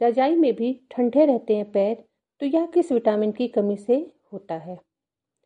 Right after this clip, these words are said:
सर्दियों के मौसम में कई लोगों के पैर घंटों रजाई और कंबल में रहने के बाद भी बर्फ जैसे ठंडे रहते हैं। अगर आप भी इस समस्या का सामना कर रहे हैं, तो यह शरीर में हो रही किसी कमी का संकेत भी हो सकती है।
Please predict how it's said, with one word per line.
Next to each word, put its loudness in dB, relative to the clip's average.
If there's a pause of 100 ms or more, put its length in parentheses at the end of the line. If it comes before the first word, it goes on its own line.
(340)
सर्दियों 0
के -2
मौसम 2
में 2
कई 2
लोगों 4
के 2
पैर 2
घंटों 0
रजाई 4
और 0
कंबल -4
में -2
रहने -2
के -4
बाद -4
भी -2
बर्फ 4
जैसे -2
ठंडे -4
रहते -6
हैं। -14 (520)
अगर -2
आप -6
भी 4
इस -4
समस्या 0
का -2
सामना -6
कर -2
रहे -4
हैं, -6
तो -2
यह -4
शरीर -2
में 0
हो 4
रही 2
किसी -8
कमी -2
का -4
संकेत -4
भी -2
हो -2
सकती -10
है। -12